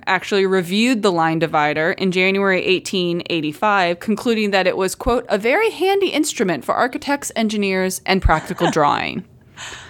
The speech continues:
Speaker 2: Oh, cool. Okay.
Speaker 1: And a French periodical reviewed it as well and said, quote,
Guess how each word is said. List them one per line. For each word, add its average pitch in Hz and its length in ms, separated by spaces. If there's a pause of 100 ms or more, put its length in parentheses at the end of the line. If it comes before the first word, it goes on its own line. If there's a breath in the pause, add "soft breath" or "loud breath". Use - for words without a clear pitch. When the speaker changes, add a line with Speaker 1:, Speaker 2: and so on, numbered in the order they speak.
Speaker 2:
Oh, 254 440
cool. 359 220 (260)
Okay. - 480 (760)
Speaker 1:
And 185 380
a 185 220
French 254 440
periodical 214 1040
reviewed 185 380
it 170 100
as 170 160
well 226 260
and 175 220
said, 165 300
quote, 160 420